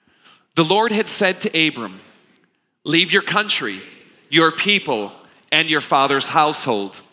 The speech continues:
and go to the land that I will show you.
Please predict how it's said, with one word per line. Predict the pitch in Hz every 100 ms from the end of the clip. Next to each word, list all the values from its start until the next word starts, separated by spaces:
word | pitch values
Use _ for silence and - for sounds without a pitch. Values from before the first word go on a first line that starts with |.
| _ _ _ _ _ -
and | 147 151
go | 160 165 180
to | - 180
the | 170
land | 147 147 151
that | 147
I | 135 131
will | 139
show | - 147 127
you. | 117 107